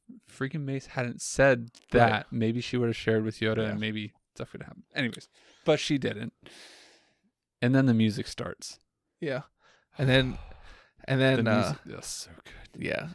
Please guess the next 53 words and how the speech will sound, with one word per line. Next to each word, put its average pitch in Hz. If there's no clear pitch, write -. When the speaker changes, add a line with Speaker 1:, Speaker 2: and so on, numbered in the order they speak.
Speaker 2:
I 120
wanted, 143
I 131
wanted 143
to, 127
like, 120
find 123
the -
soundtrack -
and -
listen -
to -
it, -
but -
I, 55
I 50
didn't -
find -
out -
what -
Speaker 1:
Yeah. -
Speaker 2:
song 123
this 131
was 127
on 127
the 131
soundtrack. 135
Um, 127
Speaker 1:
Yeah, 156
I 131
have 127
the 117
music 131
as 113
one 117
of 107
the 107
main 156
stars -
of -
this -
episode. -
Speaker 2:
Oh 127
yeah, 113
this 190
one 214
and 190
the 175
next 139
one, -
I -
felt -
like. -